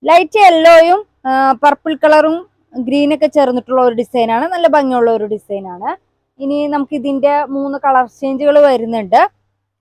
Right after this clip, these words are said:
അമേരിക്കൻ ക്രേപ്പ് മെറ്റീരിയൽ എന്ന് പറഞ്ഞാൽ പോളിസ്റ്റർ മെറ്റീരിയൽ ആണെങ്കിലും സോഫ്റ്റ് ആണ് മെറ്റീരിയൽ.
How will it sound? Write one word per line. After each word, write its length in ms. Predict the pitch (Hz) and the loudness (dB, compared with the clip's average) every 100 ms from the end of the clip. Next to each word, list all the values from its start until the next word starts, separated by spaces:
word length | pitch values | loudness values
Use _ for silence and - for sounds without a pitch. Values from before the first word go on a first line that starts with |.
| - | -4
അമേരിക്കൻ 540 | 247 262 262 277 294 | 0 0 0 0 -2
ക്രേപ്പ് 420 | 285 302 285 - | 0 0 0 0
മെറ്റീരിയൽ 580 | 285 269 - 262 247 262 | -2 -2 -2 -4 4 4
എന്ന് 160 | 262 277 | 4 2
പറഞ്ഞാൽ 440 | 262 233 233 349 - | 2 2 0 -2 0
പോളിസ്റ്റർ 420 | 262 233 - - | 0 0 -4 -8
മെറ്റീരിയൽ 500 | 247 - 240 240 247 | -8 -6 -4 -2 0
ആണെങ്കിലും 600 | 214 196 190 196 240 466 _ _ | -2 -4 -8 -2 -2 -2 _ _
സോഫ്റ്റ് 420 | 220 202 - - | -10 -10 -10 -6
ആണ് 200 | 240 214 | -6 -6
മെറ്റീരിയൽ. 720 | 202 190 - 175 180 180 311 | -10 -14 -14 -10 -6 0 0